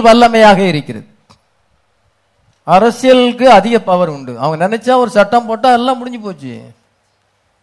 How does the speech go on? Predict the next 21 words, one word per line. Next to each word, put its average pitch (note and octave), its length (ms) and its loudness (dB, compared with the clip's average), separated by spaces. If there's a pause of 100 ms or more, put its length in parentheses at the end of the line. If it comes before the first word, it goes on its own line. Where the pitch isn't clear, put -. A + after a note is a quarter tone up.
(1120)
ஒரு D#3+ 240 -8
நாள் F#3+ 180 4 (100)
ராத்திரியில B3+ 540 2 (1200)
இந்த E3+ 140 0 (120)
பணம் G3+ 360 2
செல்லுபடி F#3+ 480 2
ஆகுதுன்னா E3+ 300 4 (100)
அன்னைக்கு A#3 340 0
ராத்திரியில C#4 460 2 (120)
போச்சே C#4+ 300 0 (100)
பணம். A3+ 300 0 (600)
ஒரே A#3+ 320 2 (120)
ஒரு C#4+ 180 -4
வார்த்தை C4 320 4 (120)
தான். D3+ 160 -6 (580)
அரசாங்கத்து B3 840 2 (140)
அரசியல் C4+ 500 2
வல்லமை A#3+ 380 2
அவ்வளவு A#3 320 2
பவர்ஃபுல்லா G3+ 420 2
இருக்கு. D3+ 180 -14